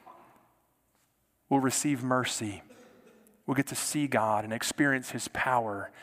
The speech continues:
and His might. And we'll have the great blessing of being called a child of God,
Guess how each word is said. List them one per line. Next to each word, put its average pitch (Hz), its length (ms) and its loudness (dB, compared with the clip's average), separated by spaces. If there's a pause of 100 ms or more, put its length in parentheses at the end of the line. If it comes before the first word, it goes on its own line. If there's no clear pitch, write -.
(100)
and 127 100 -4
His 120 160 -4
might. 107 580 -2 (2500)
And 127 100 0
we'll 127 80 8
have 127 180 6
the 123 100 -2
great 127 360 2
blessing 117 400 0
of 110 140 -4
being 110 180 -2
called 117 300 4
a 104 40 -6
child 113 460 2
of 110 100 -10
God, 92 320 -2